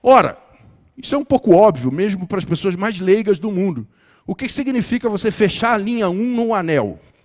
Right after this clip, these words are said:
Você significa que você vai garantir espaço entre as composições menores, e ela vai ter uma capacidade de carregamento muito maior, e depois você insere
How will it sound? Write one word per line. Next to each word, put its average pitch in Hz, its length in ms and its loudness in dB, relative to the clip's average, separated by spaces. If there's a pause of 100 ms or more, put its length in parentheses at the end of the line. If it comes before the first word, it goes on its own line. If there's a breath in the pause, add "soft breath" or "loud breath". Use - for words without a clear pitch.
(600 soft breath)
Você 170 220 -2
significa 185 560 -4
que - 60 -8
você 170 160 -4
vai 156 100 0
garantir 147 500 -4
espaço 190 560 -4
entre 160 220 -2
as 151 100 -2
composições 151 1040 -2 (600)
menores, 175 680 0 (540)
e 165 80 -2
ela 196 120 2
vai 202 120 4
ter 214 100 0
uma 196 100 2
capacidade 175 560 -2
de - 40 -18
carregamento 160 520 -4
muito 226 200 -8
maior, 185 500 -2 (540 soft breath)
e 233 140 -2
depois 180 440 0
você 165 280 -6
insere 147 640 -6